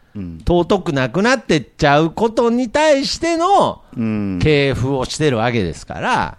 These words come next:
Speaker 1: うん。
Speaker 2: ね。僕も今頑張って系譜って言ってみましたよ。
Speaker 1: ねえ。
Speaker 2: なんすか？なんすか、系譜って。
Speaker 1: 系譜は、
Speaker 2: な-、系譜。
Speaker 1: 違うと思うけど。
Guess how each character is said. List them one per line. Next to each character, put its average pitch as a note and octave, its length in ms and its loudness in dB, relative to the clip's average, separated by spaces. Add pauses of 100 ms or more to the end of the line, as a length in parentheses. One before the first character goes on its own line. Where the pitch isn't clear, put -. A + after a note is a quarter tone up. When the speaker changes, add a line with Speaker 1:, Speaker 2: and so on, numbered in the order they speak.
(140)
Speaker 1:
う A2+ 80 0
ん。 F2+ 400 0 (260)
Speaker 2:
ね。 D4 300 2 (460)
僕 B2 160 -2
も C3+ 120 0
今 C3 160 0
頑 D3 200 0
張 E3+ 80 0
っ - 20 0
て A#2+ 60 -6
系 D#3 300 2
譜 C#3 140 2
っ - 20 -2
て D#3+ 100 -6
言 A2 100 -2
っ - 20 -8
て C3+ 120 -4
み D3 140 0
ま F#3 140 0
し - 100 -10
た - 120 -8
よ。 - 200 -14 (500)
Speaker 1:
ね G#2+ 160 4
え。 - 20 6
Speaker 2:
な D3+ 60 4
ん - 80 4
す D2+ 80 0
か？ - 120 -8 (140)
な B2+ 180 2
ん G#3 60 0
す - 60 -10
か、 - 80 -6
系 F2 240 -6
譜 - 160 -14
っ - 20 -20
て。 - 320 -18 (440)
Speaker 1:
系 A#2 400 0
譜 C#3 380 0
は、 C3 200 2
Speaker 2:
な-、 C3 60 2
系 A3 280 4
譜。 G#3+ 380 -2 (260)
Speaker 1:
違 A#2 40 -2 (120)
う E2+ 40 -2
と - 80 -6
思 D#2+ 160 -4
う D2 40 -10
け D2 120 -10
ど。 - 120 -6